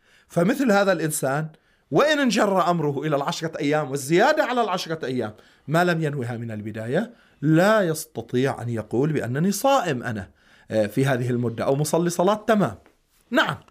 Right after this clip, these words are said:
هناك فروض كثيرة. الأخ سألنا بطريقة تحتمل فروضاً عديدة. هذا الإنسان إذا من عمله السفر أو من شأنه السفر عادة، هو سائق تاكسي يسافر أكثر من عشرة أيام أو أقل من عشرة أيام في شهر رمضان،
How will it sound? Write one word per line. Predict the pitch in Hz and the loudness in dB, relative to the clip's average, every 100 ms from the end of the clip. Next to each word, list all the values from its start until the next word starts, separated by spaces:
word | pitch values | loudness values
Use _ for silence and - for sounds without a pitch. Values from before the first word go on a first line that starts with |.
| _ _ _ _ - - | _ _ _ _ -14 -2
هناك | 220 330 | 2 2
فروض | - 196 247 294 - - | 0 0 2 2 -2 -2
كثيرة. | 190 208 269 208 123 - _ _ 117 | 0 4 4 2 -2 -14 _ _ -4
الأخ | 120 - - | -2 -2 -2
سألنا | - 170 208 190 | 0 2 2 2
بطريقة | 151 147 147 214 214 170 175 - - - | 0 0 2 2 2 0 0 -6 -20 -6
تحتمل | 247 254 - 208 165 | -2 -2 0 2 2
فروضاً | 147 135 135 131 113 | 0 0 0 -4 -8
عديدة. | 113 120 104 92 - - - - | -8 -8 -8 -12 -14 -20 -10 0
هذا | 311 339 | 2 2
الإنسان | 269 240 240 - 277 269 | 2 2 2 2 2 2
إذا | 190 214 220 214 214 - | 0 2 2 0 -6 -12
من | 113 147 151 156 135 113 | -2 2 4 4 2 -2
عمله | 151 160 226 254 | 2 4 6 4
السفر | 226 - 190 180 143 127 117 - - | 2 0 0 2 0 -2 -8 -14 -10
أو | 120 | -8
من | 120 | -6
شأنه | - 214 226 | 0 2 2
السفر | 208 208 - 185 175 | 0 -2 -4 -2 -2
عادة، | 139 165 165 156 147 123 117 _ - | 0 0 0 -2 -2 -2 -4 _ -14
هو | 104 143 165 139 | -2 2 4 2
سائق | - 180 196 196 175 | 2 2 2 -4 -2
تاكسي | 196 214 - 170 120 | 0 0 -4 -6 -6
يسافر | 131 139 175 190 160 | -6 0 2 2 -4
أكثر | - - 196 | -8 -6 -6
من | 180 | -4
عشرة | 170 170 160 | -6 -6 -6
أيام | 139 143 139 113 | 0 0 0 0
أو | 123 | -2
أقل | 143 175 190 | 0 0 0
من | |
عشرة | 160 160 156 | -2 -4 -6
أيام | 151 156 147 | 0 0 0
في | 131 | -2
شهر | 139 160 151 | 0 2 2
رمضان، | 147 147 143 151 139 | 2 2 2 2 0